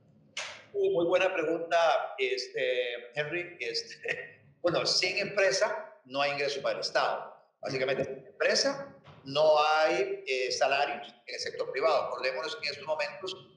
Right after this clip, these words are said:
un poco más del ochenta por ciento, eh, no, el ochenta y cinco por ciento de los empleos formales en Costa Rica son del sector privado.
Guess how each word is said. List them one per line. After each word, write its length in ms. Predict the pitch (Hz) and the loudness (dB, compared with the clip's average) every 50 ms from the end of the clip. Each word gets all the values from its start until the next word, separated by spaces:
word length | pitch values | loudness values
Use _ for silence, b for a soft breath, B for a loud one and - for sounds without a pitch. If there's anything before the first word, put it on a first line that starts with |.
| _ _ _ _ - | _ _ _ _ -12
un 100 | 147 - | -4 -2
poco 240 | 165 - 160 156 | -2 0 0 2
más 160 | 156 156 156 156 | 4 4 4 4
del 80 | 147 | 2
ochenta 420 | 135 - - - 143 - - - - | 0 0 0 -2 -4 -2 -4 -4 -4
por 120 | 151 - | -2 -4
ciento, 640 | - - 165 156 - - - 170 170 170 - - - 123 | -2 0 0 -2 -2 -2 0 0 0 0 -4 -6 -6 -4
eh, 540 | 120 120 120 120 120 120 - - - - _ _ | -4 -2 -2 -4 -4 -6 -10 -14 -20 -20 _ _
no, 100 | - 240 | 0 2
el 80 | 196 160 | 4 4
ochenta 360 | - - 156 151 151 - 139 | 4 2 0 0 0 0 0
y 60 | 147 | 0
cinco 420 | 190 - - 226 226 - 208 - - | -2 -6 -6 -6 -4 -4 -4 -4 -4
por 100 | 170 165 | -2 -2
ciento 260 | - - 185 185 190 | 0 0 -2 -2 -2
de 60 | - | -4
los 240 | 190 - - 135 - | -4 -4 -4 -6 -8
empleos 360 | - - 170 180 180 175 - - | -2 2 2 4 4 2 0 0
formales 500 | 160 147 - - - 160 175 - - - | 0 0 2 2 2 0 0 -2 -4 -6
en 80 | - | -8
Costa 180 | - - - 143 | -12 -12 -8 -4
Rica 200 | 151 151 147 139 | -2 0 0 0
son 120 | - 117 - | -2 -2 -6
del 100 | - - | -6 -6
sector 320 | - - - 135 123 127 | -6 -4 -2 -2 -2 -2
privado. 560 | - - - - 85 - - - - - _ | -2 -4 -4 -4 -4 -4 -8 -12 -16 -20 _